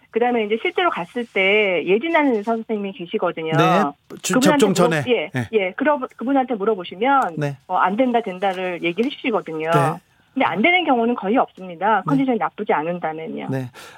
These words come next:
Speaker 2: 질병관리청 콜센터 일삼삼구 그리고, 어, 예진 문-, 그 주사 맞기 전에 의사 선생님이 이렇게 물어보니까 그분한테 상담을 받으면 되는 거네요.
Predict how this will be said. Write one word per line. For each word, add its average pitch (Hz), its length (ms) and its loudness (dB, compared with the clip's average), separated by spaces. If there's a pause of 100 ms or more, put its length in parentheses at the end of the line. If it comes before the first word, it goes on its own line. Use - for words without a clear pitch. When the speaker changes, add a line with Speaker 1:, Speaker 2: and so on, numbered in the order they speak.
(160)
Speaker 2:
질병관리청 185 840 4
콜센터 185 420 2
일삼삼구 175 880 2
그리고, 175 500 4 (320)
어, 156 300 4 (140)
예진 170 560 4
문-, 190 260 4 (120)
그 147 380 2 (460)
주사 196 400 4
맞기 160 300 0
전에 165 420 2
의사 165 240 4
선생님이 165 520 2
이렇게 147 240 2
물어보니까 156 580 4
그분한테 180 760 4
상담을 185 420 2
받으면 165 340 2
되는 165 260 4
거네요. 170 400 2